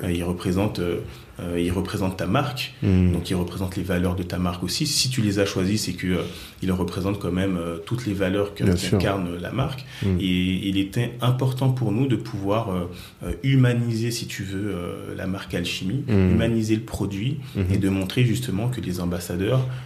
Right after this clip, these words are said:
Speaker 1: euh, quel que soit, encore une fois, c'est, c'est important de le dire, hein, quel que soit le secteur d'activité, euh, que lorsque tu as un rêve,
Speaker 2: Mhm.
Speaker 1: euh, que lorsque tu as un projet, un concept et que tu, tu te donnes les moyens d'aller au bout,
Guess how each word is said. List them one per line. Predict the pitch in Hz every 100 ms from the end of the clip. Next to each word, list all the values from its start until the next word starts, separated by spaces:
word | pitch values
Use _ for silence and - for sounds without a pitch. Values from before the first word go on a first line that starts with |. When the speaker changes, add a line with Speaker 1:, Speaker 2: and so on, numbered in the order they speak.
| -
Speaker 1:
euh, | - 87 -
quel | 127 127
que | 131
soit, | 117 - 113
encore | 104 98 90
une |
fois, | 87 -
c'est, | - 92
c'est | -
important | 90 104 - 110
de |
le | 98
dire, | 92 95
hein, | 90 -
quel | 117 110
que | 117
soit | - 101
le | 92
secteur | - 104 - 104
d'activité, | 98 92 - 90 87 139 131 - - - - -
euh, | 90 87 90 - - - -
que |
lorsque | 95 123 - 127
tu | 127 107
as |
un | 95
rêve, | 90 92 123 95 85 - - -
Speaker 2:
Mhm. | 92
Speaker 1:
euh, | 87 87 90 -
que |
lorsque | - 110 113
tu | -
as |
un | 90
projet, | 90 - 107 98
un | 101 92 -
concept | 101 - 98 -
et | -
que | 87
tu, | - - 92
tu | -
te | - 98
donnes | 107 110
les | 104
moyens | 98 101 98 85
d'aller | 90 87 - -
au | 117
bout, | 117